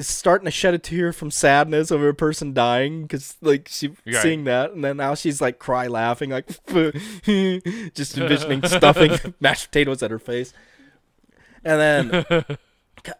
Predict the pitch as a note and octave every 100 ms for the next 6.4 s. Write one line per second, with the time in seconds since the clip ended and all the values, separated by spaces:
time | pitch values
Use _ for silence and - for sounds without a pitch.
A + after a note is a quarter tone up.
0 | _ _ _ - A3+ C#4+ E4+ C#4 B3+ G#3+
1 | G3 E3 D3+ - - _ _ - A3+ A#3+
2 | G3+ F#3 D#3+ B2+ C3 A#2 F2+ F#2+ _ _
3 | _ _ _ _ C3 C3+ B2+ A#2+ A2+ C#3
4 | - E3+ D#3 D3 C3 B2+ A#2 A2+ G2+ -
5 | - _ C3+ D#3 D#3 - B2 C3+ C3+ D3+
6 | D#3+ F3 - -